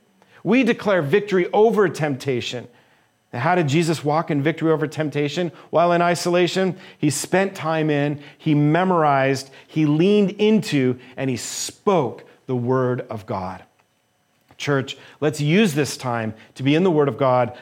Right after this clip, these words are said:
leaning into and speaking truth into our sphere, into our isolated little sphere.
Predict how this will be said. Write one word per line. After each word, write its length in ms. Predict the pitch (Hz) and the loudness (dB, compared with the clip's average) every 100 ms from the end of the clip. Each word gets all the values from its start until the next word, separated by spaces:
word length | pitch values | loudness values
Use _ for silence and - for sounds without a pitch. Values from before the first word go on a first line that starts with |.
| - | -6
leaning 800 | 131 135 156 190 202 196 190 190 | -2 2 2 4 4 4 2 0
into 640 | 165 175 165 135 117 101 - - - _ _ - | -2 -2 -2 -2 -2 -4 -8 -20 -20 _ _ -12
and 140 | 120 | -8
speaking 960 | 113 - - - - 208 208 208 196 156 | -6 -6 -6 -8 -8 -8 -4 -2 0 0
truth 520 | - 190 139 101 - _ _ _ _ _ _ | 0 2 2 0 -8 _ _ _ _ _ _
into 280 | 143 131 143 | -6 -2 0
our 100 | 131 | 0
sphere, 480 | - - 147 139 120 | -4 -2 2 2 2
into 160 | 131 | 2
our 140 | 127 135 | 4 4
isolated 580 | 165 - 214 190 175 | 2 -2 0 2 2
little 180 | 143 143 | 0 -2
sphere. 480 | 135 - 139 127 127 | -4 -4 0 0 -2